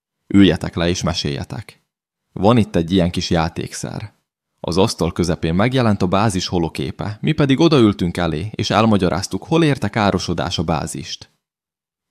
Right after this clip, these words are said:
„Jó”, bólintott az ezredes. „Miller úr.” „Vételen”, hallatszott egy hangszóróból. „Mindent láttam és értettem.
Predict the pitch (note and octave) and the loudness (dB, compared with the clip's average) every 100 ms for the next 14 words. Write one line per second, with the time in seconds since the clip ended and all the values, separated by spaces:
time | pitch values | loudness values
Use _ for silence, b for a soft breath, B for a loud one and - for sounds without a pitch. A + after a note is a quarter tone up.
0 | _ - E2+ D#2 G2+ G#2 _ _ _ F#2 | _ 0 2 2 -4 -12 _ _ _ -4
1 | F#2 F2 E2+ F2 - F2 E2 E2 E2 D#2 | 0 2 0 -4 -4 -4 -2 -2 -4 -6
2 | G2+ - - _ _ _ _ _ _ _ | -10 -12 -18 _ _ _ _ _ _ _
3 | _ _ - F2 F2 E2 E2+ E2+ E2+ G#2 | _ _ -4 0 0 0 -2 -4 -4 -8
4 | - _ _ _ _ _ _ _ _ _ | -10 _ _ _ _ _ _ _ _ _
5 | F2+ F#2 F2+ F2 D#2+ D2+ G2 - _ _ | 0 0 0 -2 -4 -6 -8 -10 _ _
6 | _ _ - F2 D#2+ E2 F2 - E2 F2+ | _ _ -4 -2 0 -2 -8 -8 -4 -4
7 | F2 - E2 E2 D#2+ D#2+ F2 G2+ _ _ | -4 -4 -6 -4 -6 -8 -10 -10 _ _
8 | _ _ _ _ _ - G2+ B2+ C3+ A#2 | _ _ _ _ _ -2 2 4 2 2
9 | G2+ G2 - F2+ E2+ E2 E2+ D#2+ - - | 2 0 0 -2 -2 -4 -4 -8 -10 -10
10 | F#2 G#2 | -10 -12